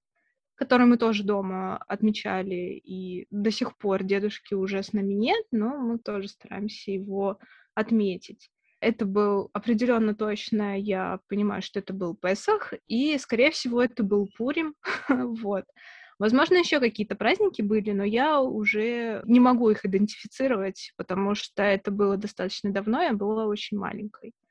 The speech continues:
У меня все еврейские праздники вызывают, э, неважно, что это за праздник, они у меня вызывают ощущение того, что, несмотря на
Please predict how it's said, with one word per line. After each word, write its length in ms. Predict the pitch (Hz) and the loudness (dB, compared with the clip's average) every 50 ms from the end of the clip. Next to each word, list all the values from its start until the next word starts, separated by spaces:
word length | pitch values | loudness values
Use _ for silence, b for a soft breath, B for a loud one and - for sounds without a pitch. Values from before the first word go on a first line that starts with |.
| _ _ _ _ _ _ _ b b b b b b _ _ - | _ _ _ _ _ _ _ b b b b b b _ _ -4
У 80 | - 226 | 2 4
меня 520 | 233 240 240 262 311 359 427 427 415 370 | 4 4 4 2 0 -2 -2 -2 -2 -4
все 500 | - - - - - 294 302 285 254 220 190 | -6 -8 -12 -8 -4 -4 -2 -2 -2 -2 -2
еврейские 600 | 214 208 233 226 254 277 294 285 - _ - 233 | -4 -4 -4 -2 -2 -2 -2 -2 -6 _ -10 -8
праздники 720 | - - 269 320 453 494 - - 349 302 - - - 240 220 | -4 -2 0 0 0 0 -2 -4 -6 -6 -6 -6 -2 -2 -2
вызывают, 840 | 214 214 226 220 226 233 226 254 294 359 403 359 302 269 - - 220 | 0 0 -2 -2 -2 -2 -2 -2 0 0 0 0 0 -2 -4 -4 -4
э, 220 | 220 214 202 - - | -2 -2 -2 0 0
неважно, 400 | 240 294 320 359 320 - 233 220 | 0 2 4 4 4 4 4 0
что 180 | 208 - - 220 | 0 0 -2 -4
это 140 | 214 - | -2 -2
за 140 | 175 - 208 | -4 -6 -4
праздник, 400 | - - 311 440 - 359 277 - | -2 0 -2 0 0 -2 -2 0
они 160 | 214 220 277 | 0 0 0
у 40 | 359 | 0
меня 180 | 381 349 339 294 | 0 0 0 0
вызывают 540 | 254 233 233 233 233 262 285 330 320 - - | -2 -2 -4 -4 -2 2 2 2 2 0 -2
ощущение 880 | - 226 - - - - - - 277 320 381 392 359 302 277 269 269 254 B B B B B B _ | -6 -6 -6 -6 -10 -10 -10 -8 -6 -4 -2 -2 -2 -2 -2 -4 -6 -8 B B B B B B _
того, 340 | - 226 214 233 294 392 415 | -2 -2 0 2 2 2 2
что, 760 | - - - _ - 269 277 285 294 294 294 277 262 - - - | 0 -4 -8 _ 0 0 2 2 4 6 6 6 4 4 2 2
несмотря 840 | 226 247 262 262 - 277 285 262 - 285 285 285 277 262 233 202 - - | 4 4 4 4 0 -4 -4 -4 0 0 2 4 6 6 4 4 2 0
на 640 | 208 220 226 240 240 247 247 247 240 240 233 226 - | -2 0 0 0 -2 -2 -2 -2 0 0 -2 -2 -4